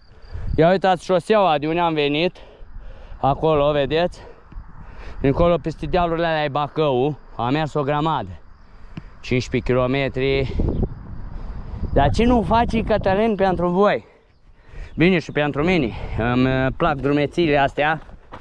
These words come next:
Și bine... Uitați, am o oră douăzeci și opt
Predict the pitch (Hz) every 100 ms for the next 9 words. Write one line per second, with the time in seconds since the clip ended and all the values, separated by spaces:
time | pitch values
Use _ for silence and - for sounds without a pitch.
0 | - - - - - - - - - -
1 | - - - - - - - - - -
2 | - - - - 160 147 202 196 190 165
3 | - - - - - - - - - -
4 | - - - - - 151 175 147 156 170
5 | 175 180 170 151 185 160 - 190 202 -